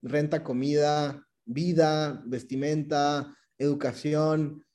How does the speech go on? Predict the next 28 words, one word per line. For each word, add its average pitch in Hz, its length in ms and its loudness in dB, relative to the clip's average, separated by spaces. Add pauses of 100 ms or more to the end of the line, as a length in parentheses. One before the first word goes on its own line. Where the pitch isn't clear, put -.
(1000)
los 160 200 6
gastos 196 280 0
corrientes 170 380 4
de 190 80 4
tu 147 140 0
día 160 200 4
con 139 260 0
día, 147 400 4 (760)
ya 220 140 6
te 254 80 4
las 240 120 6
habías 202 200 6
arreglado 208 360 6
para 196 200 2
pagarlo 160 400 2
con 180 180 -2
tu 139 100 -4
sueldo, 175 600 4
¿sí 160 140 -4
te 220 80 2
das 220 200 2
cuenta? 208 500 0
O - 220 -20
sea, 175 420 4 (600)
ya 214 420 6
estabas 233 520 4
en 196 120 4
un 196 960 2